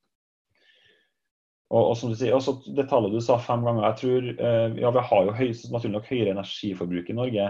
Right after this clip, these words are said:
Altså, det har vi, vi er et høyt, vi er et, eh, vi har høy levestandard, og vi, vi sløser energi som bare det, i, egentlig. Den, jeg mener jo energien vår vi bruker egentlig er for billig, når du ser på hvordan vi bruker den. Ehm,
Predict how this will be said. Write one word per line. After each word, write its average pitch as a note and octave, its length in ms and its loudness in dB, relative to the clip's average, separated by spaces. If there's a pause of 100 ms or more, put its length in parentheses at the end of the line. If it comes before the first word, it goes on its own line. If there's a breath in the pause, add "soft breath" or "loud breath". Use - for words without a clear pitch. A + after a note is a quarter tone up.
Altså, G#2 160 -4 (320)
det F#2+ 80 0
har F#2+ 100 4
vi, G2 120 -2
vi G2 80 0
er F2+ 80 -2
et G2 80 -4
høyt, F2+ 100 -6 (220)
vi F#2+ 100 -4
er F#2 80 -2
et, G2+ 160 -8
eh, F#2 560 -2
vi F#2 140 -4
har F#2+ 120 -4
høy F#2+ 140 -4
levestandard, F#2+ 640 0
og F#2+ 220 0
vi, F#2 100 0 (560)
vi F2+ 140 -2 (260)
sløser F2+ 380 -4
energi F2+ 320 -4
som F#2 180 -6
bare F2 160 0
det, F#2+ 120 0 (100)
i, G#2 240 -8
egentlig. G2 560 -4
Den, G2 400 -6
jeg F#2+ 160 -8
mener F#2+ 160 -8
jo F#2 80 -4
energien F2 400 -8
vår E2+ 160 -6
vi F2+ 240 -14
bruker F2 240 -10
egentlig E2+ 240 -12
er - 80 -12
for F2 140 -16
billig, F2+ 320 -6 (580 soft breath)
når G2 140 -6
du F#2+ 100 -10
ser F#2 160 -4
på F#2+ 100 -6
hvordan E2+ 280 -2
vi F2 100 -10
bruker F#2 240 -2
den. A#2+ 180 -4 (680)
Ehm, G2 420 2